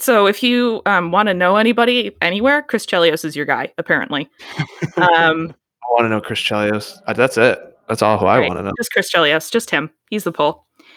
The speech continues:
Speaker 1: Um, but I think one of my favorite parts of this was learning just more about Lidstrom and Holmstrom's friendship, um, and just kinda how they grew up in the league together.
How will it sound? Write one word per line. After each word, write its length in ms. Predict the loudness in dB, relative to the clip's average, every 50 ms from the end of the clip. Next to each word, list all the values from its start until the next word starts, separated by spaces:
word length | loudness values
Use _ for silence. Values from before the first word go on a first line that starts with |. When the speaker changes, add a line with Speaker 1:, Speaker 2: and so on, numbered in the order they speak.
| -20 -20 -20 -20 -20 _ _ _ _ _
Speaker 1:
Um, 560 | 2 4 4 6 6 4 4 2 -2 -6 -10 -14 _ _ _ _ _ _ _ 0
but 100 | 0 0
I 60 | 0
think 360 | 0 2 2 2 2 0 0
one 140 | 0 0 0
of 100 | 0 0
my 140 | 0 0 0
favorite 420 | -2 -4 -2 0 0 2 0 0
parts 300 | 0 0 0 0 0 0
of 60 | -2
this 260 | 0 0 -2 -2 -6 -4
was 340 | 0 2 2 2 0 -2
learning 600 | -2 0 2 2 2 2 2 2 0 0 -2 -4 -4
just 220 | -4 -6 -6 -4
more 220 | -2 2 2 2 2
about 400 | 2 2 2 2 2 2 0 -2 -4 -4
Lidstrom 420 | 0 0 0 0 -2 -4 -4 -4
and 100 | -4 -4
Holmstrom's 720 | -4 -4 -4 -4 -6 -6 -2 0 0 2 0 -2 -4 -8 -6
friendship, 540 | -2 -2 -2 0 0 0 0 0 0 -2 -8 _ -20 -20 -20 -20 -20 _ _ _ _ _
um, 380 | -4 -2 0 0 0 -2 -2 -4
and 100 | -4 -2
just 160 | -2 -2 -2
kinda 180 | 0 0 0 0
how 100 | 2 2
they 100 | 0 0
grew 140 | 0 0 0
up 100 | 0 0
in 60 | -2
the 80 | -2 0
league 240 | 2 2 2 2 0
together. 580 | 0 2 2 2 4 4 6 6 6 4 4